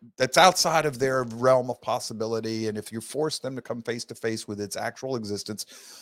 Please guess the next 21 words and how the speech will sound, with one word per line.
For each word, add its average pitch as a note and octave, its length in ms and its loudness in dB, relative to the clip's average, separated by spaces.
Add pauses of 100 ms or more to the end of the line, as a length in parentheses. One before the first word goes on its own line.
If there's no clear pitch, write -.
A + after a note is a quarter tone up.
(240)
you'll B2 240 0
shatter C#3+ 400 0
their G2+ 160 -2
psyche. - 520 -6 (800)
Y-, A2+ 120 -12
you E3 140 -2
might F#3 160 4
wanna G3 180 0
call A#2+ 200 2
'em A2 100 -2
fragile. G#2+ 600 -2
I, C#3+ 200 0
I, D3 120 0 (160)
I D3+ 120 -4 (160)
try E3 260 -2
not B2 220 -2
to G2 80 -10
do G#2+ 260 -6
that. F#2+ 300 -6 (100)
I A#2 80 -6
just, B2+ 300 -6